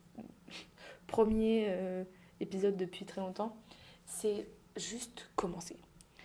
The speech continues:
Commencer imparfait, commencer avec nos petites erreurs, c'est le premier pas, c'est l-, l'étape zéro dont on a besoin pour acquérir un vrai bon niveau. Et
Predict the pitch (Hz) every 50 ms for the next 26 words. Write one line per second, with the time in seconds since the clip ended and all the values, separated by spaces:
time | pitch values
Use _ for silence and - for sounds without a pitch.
0 | - - - - - - 240 220 214 220 220 - - 220 220 - - - 208 202
1 | 202 190 - - - 214 202 202 214 214 214 - - - - 214 202 202 202 202
2 | - - 214 208 214 214 214 - - - - - 196 190 196 196 208 196 - -
3 | 196 180 185 180 170 180 185 196 208 202 - - - - - - - - - -
4 | - - 208 185 196 196 - - - - - 262 269 254 233 233 - - 226 208
5 | 214 - - - - - - - - - - - - - - - - - - -
6 | - - - - 202 180 185 180 180 - - - - 190 190 196 - 254 - 226
7 | 196 208 208 196 196 208 220 214 202 185 175 175 175 175 175 175 190 185 185 180
8 | 185 196 202 202 - - - - - - - - - - 190 190 - - - -
9 | - - - - - - - - - 202 190 - 208 190 190 202 196 - - -
10 | - - - - - - 180 175 170 175 - 202 196 180 170 180 170 170 165 160
11 | 160 156 170 170 - - - - - - - - - - - - - - - -
12 | - - - - - - - - - 196 185